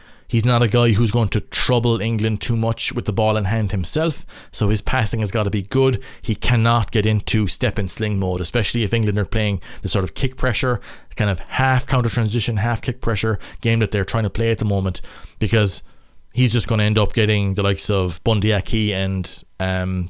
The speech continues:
Gary Ringrose absolutely fucking smashed to pieces. So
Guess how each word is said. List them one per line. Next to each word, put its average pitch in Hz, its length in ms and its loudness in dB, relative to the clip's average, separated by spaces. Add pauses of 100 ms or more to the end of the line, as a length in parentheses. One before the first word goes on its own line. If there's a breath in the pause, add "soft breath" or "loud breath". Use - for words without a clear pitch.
Gary 104 220 2
Ringrose 101 440 0
absolutely 101 440 -2
fucking 95 360 -4
smashed 98 600 -4
to 101 80 -4
pieces. 95 480 -4 (320 loud breath)
So 107 300 2